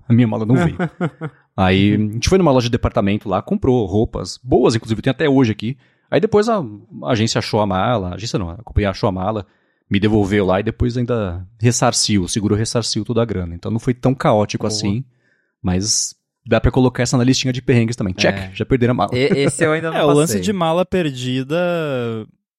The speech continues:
Speaker 3: na verdade o termo nem é bem correto, né? É, é mal encaminhada,
Speaker 1: É,
Speaker 3: digamos
Speaker 1: sim.
Speaker 3: assim, né? Porque, sei lá, noventa e nove vírgula nove por cento dos casos que eu conheço, a pessoa recebeu a mala depois, né?
Speaker 1: Uhum.
Speaker 3: Normalmente, sei lá, você vai lá, eles mandam pro seu hotel a mala,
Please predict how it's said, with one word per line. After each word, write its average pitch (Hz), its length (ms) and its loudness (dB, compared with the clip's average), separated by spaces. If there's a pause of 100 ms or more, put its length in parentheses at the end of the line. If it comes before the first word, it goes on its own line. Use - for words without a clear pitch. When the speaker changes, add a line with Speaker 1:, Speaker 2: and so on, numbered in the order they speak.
(380)
Speaker 3:
na 139 160 -2
verdade 147 380 0
o 180 40 -2
termo 190 380 -2
nem 180 220 -4
é 202 80 -2
bem 190 360 -6
correto, 165 540 -2
né? 127 280 -2
É, 123 340 -2
é 120 40 0
mal 139 360 0
encaminhada, 151 640 -2
Speaker 1:
É, 143 280 6
Speaker 3:
digamos 117 220 0
Speaker 1:
sim. 139 120 6
Speaker 3:
assim, 123 280 2
né? 117 220 -4
Porque, 131 540 -2 (280)
sei - 180 -4
lá, 202 200 2
noventa 127 500 -2
e 175 80 -2
nove 151 520 -2
vírgula 139 420 0
nove 131 280 -2
por 151 160 -6
cento 135 340 -4
dos 123 180 -6
casos 120 380 -4
que - 100 -4
eu 120 60 -2
conheço, 117 540 -4
a 170 60 -4
pessoa 180 680 -4
recebeu 165 460 -2
a 147 60 4
mala 113 320 -6
depois, 110 320 2
né? 90 100 -2
Speaker 1:
Uhum. 85 60 -2
Speaker 3:
Normalmente, 143 680 -4
sei 156 160 -6
lá, 151 120 -2
você 120 140 -8
vai 117 200 -4
lá, 120 200 -4
eles 143 180 -6
mandam 143 300 -4
pro 165 120 -14
seu - 180 -6
hotel 135 400 -4
a 127 60 -4
mala, 117 420 -8